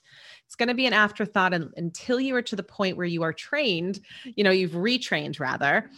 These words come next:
your mentality to kind of operate around that and not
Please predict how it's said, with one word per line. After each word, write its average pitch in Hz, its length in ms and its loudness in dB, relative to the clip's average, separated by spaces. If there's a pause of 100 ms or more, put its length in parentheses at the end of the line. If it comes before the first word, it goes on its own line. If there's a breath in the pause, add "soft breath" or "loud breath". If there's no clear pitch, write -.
(200 loud breath)
your 190 160 2
mentality 185 760 0
to 175 120 -8
kind 170 180 -2
of - 80 0
operate 180 420 2
around 160 580 0 (220)
that 180 500 2 (100)
and 160 180 -2
not 156 440 2